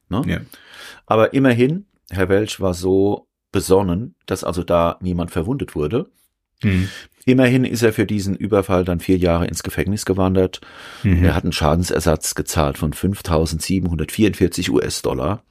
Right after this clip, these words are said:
Speaker 1: an die Pizzeria.
Speaker 2: Mhm.
Speaker 1: Das war also,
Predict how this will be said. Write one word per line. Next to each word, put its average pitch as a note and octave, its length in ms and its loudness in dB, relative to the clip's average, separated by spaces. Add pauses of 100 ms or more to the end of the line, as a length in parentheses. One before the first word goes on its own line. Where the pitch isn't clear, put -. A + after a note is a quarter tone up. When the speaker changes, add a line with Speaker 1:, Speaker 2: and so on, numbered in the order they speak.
(520)
Speaker 1:
an G2 380 0 (220)
die F2 400 2 (440)
Pizzeria. - 640 -2 (640)
Speaker 2:
Mhm. F#2 460 0 (1300)
Speaker 1:
Das G#2 200 2
war A#2+ 160 4
also, F#2 500 2